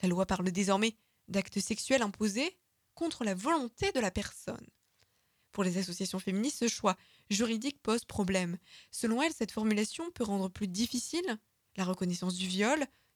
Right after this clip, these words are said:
car elle peut obliger la victime à prouver qu'elle a clairement re-, exprimé et mis en évidence son refus.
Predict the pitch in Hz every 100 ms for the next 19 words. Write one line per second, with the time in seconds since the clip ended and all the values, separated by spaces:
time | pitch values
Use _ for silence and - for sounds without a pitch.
0 | - 247 247 - 320 233 220 214 285 381
1 | - 214 185 185 - 202 180 175 - _
2 | _ - 269 - 220 277 - 190 208 _
3 | _ - 285 254 190 190 262 _ _ _
4 | _ - 202 - 262 - - 247 240 302
5 | 403 - _ _ - 247 320 254 202 202
6 | 277 - 208 190 180 - 185